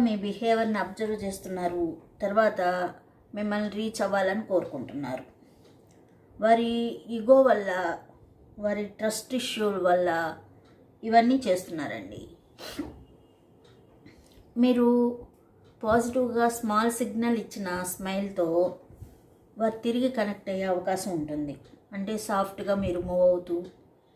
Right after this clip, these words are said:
లేదంటే స్మ్-, మెసేజ్ ద్వారా, ఫ్రెండ్స్ ద్వారా వారి పట్ల పాజిటివ్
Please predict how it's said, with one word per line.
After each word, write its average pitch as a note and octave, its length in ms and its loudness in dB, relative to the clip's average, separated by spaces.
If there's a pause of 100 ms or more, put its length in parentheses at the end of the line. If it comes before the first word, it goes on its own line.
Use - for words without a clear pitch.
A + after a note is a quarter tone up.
(880)
లేదంటే G3 400 -2 (100)
స్మ్-, F3+ 440 -6 (400)
మెసేజ్ F#3+ 340 -4 (100)
ద్వారా, F3+ 260 2 (100)
ఫ్రెండ్స్ F3 380 -2
ద్వారా F3 260 6 (680)
వారి A3+ 220 4
పట్ల A#3+ 200 -2 (140)
పాజిటివ్ A#3+ 420 4